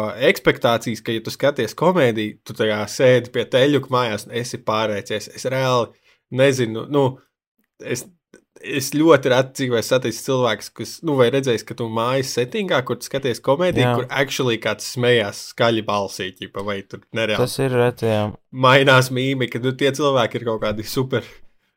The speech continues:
Speaker 1: emoci-, emocionāli un kaislīgi, bet, eh, realitātē, nu, tā kā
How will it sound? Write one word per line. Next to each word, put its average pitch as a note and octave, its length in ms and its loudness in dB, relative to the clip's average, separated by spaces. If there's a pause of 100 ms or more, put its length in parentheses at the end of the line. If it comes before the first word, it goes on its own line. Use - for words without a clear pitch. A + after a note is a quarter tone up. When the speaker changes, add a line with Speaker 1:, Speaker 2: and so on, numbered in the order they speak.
Speaker 1:
emoci-, B2+ 420 -2
emocionāli G#2+ 1040 -2
un A2+ 420 -10
kaislīgi, A#2 720 0
bet, G#2+ 280 -6
eh, A2+ 140 -2
realitātē, B2+ 680 4 (560)
nu, A#2 260 -4
tā G#2 140 -4
kā G2+ 100 -6